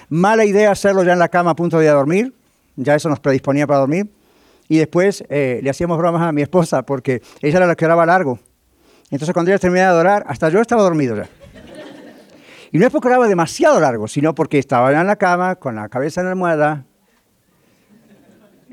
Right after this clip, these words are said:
Y después de ciertos minutos, como que ya mi vida espiritual se fue abajo. <laughs> Entonces yo le decía, "Vamos a orar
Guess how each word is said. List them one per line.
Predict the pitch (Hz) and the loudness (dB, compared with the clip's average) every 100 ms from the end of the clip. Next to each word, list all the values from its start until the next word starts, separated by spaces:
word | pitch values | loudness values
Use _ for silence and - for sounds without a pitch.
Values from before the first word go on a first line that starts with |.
| - _ | -20 _
Y | 135 | -4
después | 135 165 | 0 0
de | 180 | 0
ciertos | 185 175 180 | 0 0 0
minutos, | 180 180 185 | 0 -2 -2
como | - 151 139 | -2 -2 -2
que | 135 | -2
ya | 135 147 147 143 139 151 131 127 123 127 | 0 2 2 2 2 2 2 2 2 0
mi | 131 | 2
vida | 139 | 2
espiritual | 135 135 123 123 120 117 | 0 -2 -2 0 0 -2
se | 107 123 | -6 -4
fue | 120 | -2
abajo. | 131 139 131 190 180 180 156 160 160 | -2 -4 -4 -2 0 0 0 0 0
<laughs> | 175 156 - - - - - | 0 -4 -6 -14 -16 -18 -4
Entonces | 160 175 170 170 | -2 0 2 2
yo | 180 | 2
le | 190 | 2
decía, | 185 175 | 2 2
"Vamos | 165 196 208 | 2 2 0
a | |
orar | 180 190 208 | 2 2 2